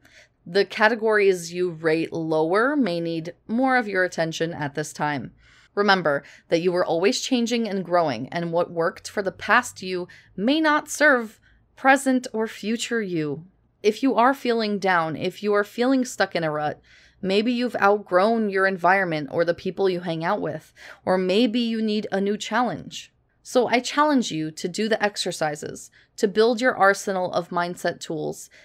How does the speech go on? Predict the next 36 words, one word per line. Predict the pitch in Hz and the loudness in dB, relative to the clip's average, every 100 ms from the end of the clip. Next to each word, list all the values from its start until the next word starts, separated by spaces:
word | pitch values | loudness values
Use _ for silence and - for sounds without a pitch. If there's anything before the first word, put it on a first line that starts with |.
| _ | _
and | - 214 | -2 -2
use | 202 262 277 | 0 -2 0
them | 302 269 | 2 2
when | 247 240 | 2 -2
things | - 208 208 | -2 -2 -2
get | - 202 | -4 -6
tough, | - - 226 - - - _ _ _ | -4 0 0 0 -12 -20 _ _ _
because | - 180 175 170 | -8 -2 -2 -2
ultimately | - 180 190 214 - 190 | -4 -4 -4 -6 -4 -6
they | 175 175 | -2 -4
do. | 160 208 180 - - _ _ _ _ _ _ _ | 0 2 2 0 -12 _ _ _ _ _ _ _
But | - 185 | -4 -2
you | 226 | -2
have | 226 247 247 | -2 -2 0
the | |
knowledge | 269 220 196 190 180 - | 0 2 2 0 -2 -6
and | 185 175 | -8 -8
power | - 220 214 175 | -4 0 2 2
to | 175 - | 0 -6
get | 165 - | -8 -10
through | - - 180 | -10 -4 -2
it, | 160 - - - _ _ _ - | -2 -6 -18 -20 _ _ _ -8
because | 202 196 202 | -6 0 0
you're | 214 226 | 2 2
worthy, | 208 254 311 185 139 98 240 262 - _ | 6 6 6 0 -6 -8 -16 -20 -20 _
because | - 185 208 196 | -8 -2 -2 0
you're | 233 | -2
good | 185 196 | 2 4
at | 247 220 | 6 6
it, | 165 123 - - | 4 0 -4 -10
and | 175 185 | -6 -2
you'll | 202 | -2
continue | 208 240 294 294 | -2 -2 0 -2
to | 294 233 | -2 0
get | 254 | 2
better. | 247 233 170 | 4 2 2